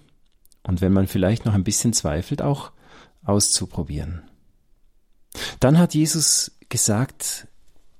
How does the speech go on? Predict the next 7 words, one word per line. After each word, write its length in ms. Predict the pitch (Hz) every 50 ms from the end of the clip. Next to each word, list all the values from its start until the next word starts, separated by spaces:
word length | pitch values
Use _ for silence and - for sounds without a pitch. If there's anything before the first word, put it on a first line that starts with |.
| - - - _ - - -
„Geht 220 | - 120 135 - -
hinaus 600 | - 117 104 92 87 90 104 120 131 120 - -
in 120 | 113 98
alle 300 | - 92 98 107 101 82
Welt 380 | 87 76 85 101 107 - - - - - - - - - - - - _ _ _ -
und 100 | 98 92
verkündet 800 | - - 92 - - - 113 117 123 123 117 117 117 - -